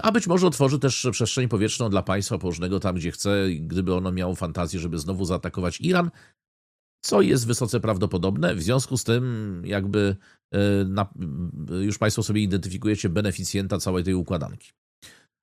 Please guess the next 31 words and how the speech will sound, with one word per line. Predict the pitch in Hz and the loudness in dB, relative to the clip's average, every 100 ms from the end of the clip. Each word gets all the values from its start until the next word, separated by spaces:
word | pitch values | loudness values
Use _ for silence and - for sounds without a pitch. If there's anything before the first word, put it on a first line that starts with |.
| - | 2
E, | 117 110 | 4 4
co | 147 | 4
więcej, | 175 190 180 143 | 4 6 6 6
mamy, | 151 143 | 6 4
proszę | 135 135 | 2 4
państwa, | 139 127 127 120 107 | 2 4 4 6 6
jeszcze | 107 123 - 117 | 4 2 2 2
jedną | 147 135 | 4 2
ciekawostkę. | 110 104 151 208 - - 127 - - - | 0 0 2 2 0 2 2 0 -8 0
Ja | 127 123 | 4 4
tego | 135 123 123 | 4 4 2
oczywiście, | 110 113 117 135 | 2 -2 0 2
ja | 120 | 2
to | 123 107 | 4 2
o | |
tym | 104 113 | 2 0
mówiłem | 110 127 104 | 2 4 2
dzisiaj | - 107 | 2 2
o | |
jedenastej | 101 98 107 | 2 0 0
trzydzieści, | 92 156 202 - 180 | -2 -2 -2 2 4
ale | 123 | 4
powtórzę | 139 - 147 120 | 2 0 2 4
dla | 101 | 2
tych, | 101 | -2
którzy | 110 95 101 80 - - | -4 0 2 0 -2 -12
na | 58 | -12
przykład | - 85 80 | -6 -6 -2
nie | 104 | 0
oglądali | 107 151 165 175 143 | 2 2 2 2 2
tego, | 135 113 101 | 2 2 0